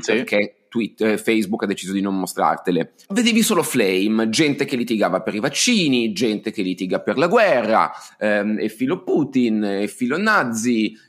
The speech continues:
Speaker 2: e, e Novax, e cinque G, e venduti, e sinistrorsi, e fascisti, eh, tutto polarizzato. Ho visto una morte completa delle delle sfumature. E questa morte delle sfumature che ho,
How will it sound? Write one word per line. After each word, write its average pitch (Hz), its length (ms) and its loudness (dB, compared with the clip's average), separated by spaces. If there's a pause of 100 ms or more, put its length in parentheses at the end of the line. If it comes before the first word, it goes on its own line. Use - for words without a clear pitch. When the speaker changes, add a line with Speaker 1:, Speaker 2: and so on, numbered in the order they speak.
Speaker 2:
e, 117 920 2
e 123 120 2
Novax, 156 640 0
e 113 240 0
cinque 135 400 -2
G, 170 500 2 (200)
e 113 120 -2
venduti, 156 760 0
e 113 60 4
sinistrorsi, 135 1160 0
e 113 320 2
fascisti, 139 960 -4 (280)
eh, 147 220 0
tutto - 340 -2
polarizzato. 123 760 2
Ho 135 100 0
visto 175 280 -2
una 143 140 2
morte 170 480 0
completa 127 600 0
delle 104 540 2 (360)
delle 131 280 2
sfumature. 107 760 0
E - 80 -2
questa - 320 2
morte 131 340 2
delle 113 200 0
sfumature 117 580 -2
che 107 140 -4
ho, 90 220 -4